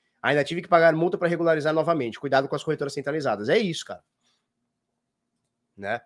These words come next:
Era um serviço centralizado e caro, muito caro. Exatamente. Aí o cara falou, "Quer saber? Eu vou rodar um serviço, uma corretora descentralizada e vou ganhar um spreadzinho." Acabou.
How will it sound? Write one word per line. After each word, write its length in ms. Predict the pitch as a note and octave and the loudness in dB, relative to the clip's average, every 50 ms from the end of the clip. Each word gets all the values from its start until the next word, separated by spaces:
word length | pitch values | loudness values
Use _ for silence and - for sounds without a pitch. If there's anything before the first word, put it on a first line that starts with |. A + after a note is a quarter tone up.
| _ _ _ _ | _ _ _ _
Era 160 | - D3 F3 | 4 4 6
um 40 | F3+ | 6
serviço 420 | - F3+ F3 E3+ D#3 E3 F#3+ F#3 | 4 2 2 2 2 0 -2 -2
centralizado 540 | - F3+ D#3+ F3 D#3+ E3 D3 C3 D#3 D#3+ F3+ | -2 0 2 2 2 0 2 2 4 4 4
e 40 | G#3 | 2
caro, 300 | G#3 - F3+ F3 F#3 F3+ | 2 4 6 6 6 6
muito 180 | F3 F#3+ G3+ - | 4 0 0 0
caro. 220 | - D3+ C3+ C#3+ | 2 2 2 2
Exatamente. 580 | D3+ C#3 D#3 C#3 - G#3+ A#3 G3+ E3 D3 - F#3 | 2 2 2 2 2 2 2 2 2 2 2 2
Aí 60 | G#3+ | 2
o 60 | G#3+ | 4
cara 180 | - A#3+ A#3 A3 | 4 4 4 4
falou, 240 | - A3 G3 E3+ | 4 2 0 0
"Quer 100 | D#3+ A#3 | 0 0
saber? 440 | G#3+ - G3 G3 B3 A#3 F3 - - _ _ _ _ - | 0 2 2 2 4 2 2 0 -4 _ _ _ _ -2
Eu 80 | G3+ G#3 | 4 6
vou 100 | B3 A#3+ | 8 8
rodar 260 | G#3+ A3+ G3+ G3+ G3 | 8 6 4 4 4
um 80 | F#3+ | 2
serviço, 440 | F#3 - F#3+ E3+ E3 E3+ F3 E3 - | 2 0 -2 -2 -2 -4 -6 -4 -4
uma 100 | F3 E3+ | -4 -4
corretora 320 | E3+ F3+ E3+ E3+ G3+ E3 D#3+ | -2 0 -2 0 0 -2 -2
descentralizada 560 | E3 D#3+ - F3 F#3 F#3 G3+ F#3+ A3 A#3 B3 | -2 -4 -6 -4 -2 -2 -2 0 0 -2 -2
e 20 | |
vou 80 | A#3 A#3 | -2 -2
ganhar 140 | B3 A#3+ A#3+ | 0 0 0
um 40 | |
spreadzinho." 540 | A#3 A#3 - A3 G#3+ G#3 G3 F#3 G3 G3 F#3 - _ _ | -2 -2 -4 -6 -6 -6 -6 -6 -6 -6 -6 -10 _ _
Acabou. 340 | - F#3+ F3+ F#3+ F#3 F#3 | -8 -4 -4 -4 -4 -4